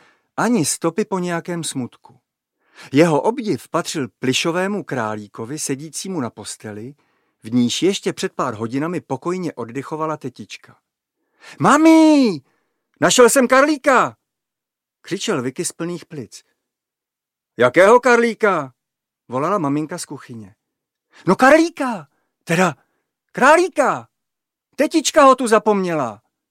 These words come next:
Zapomněla ho tu pro mě, že jo, mami?“ To už maminka stála ve dveřích pokoje a tázavě hleděla na to plyšové zvíře, které se po celou dobu chápavě usmívalo a nic neříkalo.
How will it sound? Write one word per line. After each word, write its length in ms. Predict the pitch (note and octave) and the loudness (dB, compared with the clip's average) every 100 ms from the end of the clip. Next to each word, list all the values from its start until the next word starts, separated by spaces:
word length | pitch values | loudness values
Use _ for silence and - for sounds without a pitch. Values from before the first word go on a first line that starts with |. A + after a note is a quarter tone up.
| _ _ _ - | _ _ _ 0
Zapomněla 600 | C#3 C4+ D#4 D4 D4+ C#4 | 2 4 4 6 6 6
ho 120 | C#4 | 4
tu 140 | D4+ | 0
pro 180 | B3+ E4 | -2 -2
mě, 240 | F4 E4+ | -2 -2
že 100 | A#3+ | 0
jo, 140 | D#4+ F4 | 0 2
mami?“ 460 | E4 D4 A3 B2+ - _ _ _ _ _ _ _ _ _ _ _ _ _ | 2 2 0 -4 -12 _ _ _ _ _ _ _ _ _ _ _ _ _
To 200 | - B4 | 0 0
už 180 | B3+ G#3 | -2 -4
maminka 380 | F#3+ G#3+ A3 G#3 | -2 -2 -4 -6
stála 360 | - F#3+ G3 | -2 -2 -2
ve 120 | F#3+ | -4
dveřích 340 | F#3+ G3+ G3+ - | -6 -8 -10 -12
pokoje 520 | C3 - C3+ E3+ G3+ _ _ _ | -14 -12 -10 -10 -10 _ _ _
a 240 | - A#2+ A2+ | -6 -4 -2
tázavě 640 | C#3 C3+ C#3+ F#3 G3 F3 | 2 2 2 0 0 0
hleděla 380 | C#3 C#3+ E3+ F3+ | -2 -2 -4 -4
na 120 | F3 | -6
to 120 | F#3 | -8
plyšové 480 | - C#3 - F#3 F3+ | -6 -8 -6 -8 -8
zvíře, 600 | A#2 G#2+ G#2 G#2+ A2+ D#3 _ _ _ _ | -8 -12 -12 -12 -14 -16 _ _ _ _
které 300 | - F3 G#3+ | -4 -2 -2
se 140 | A3+ | -4
po 140 | D3 | -6
celou 360 | B2 - A3+ F#3 | -8 -4 -2 -2
dobu 240 | C#3 F3 | -2 -6
chápavě 600 | F#3+ - E3+ F3+ G#3+ F#3 - | -8 -4 -4 -2 -4 -6 -8
usmívalo 800 | - - A#2+ A2 G#2+ A#2 E3 - _ _ - | -12 -12 -10 -10 -10 -12 -14 -16 _ _ -10
a 100 | A2+ | -6
nic 280 | A2 C#3 - | -4 -4 -6
neříkalo. 580 | G#3 F#3 - G#2+ G2+ | -8 -10 -16 -20 -20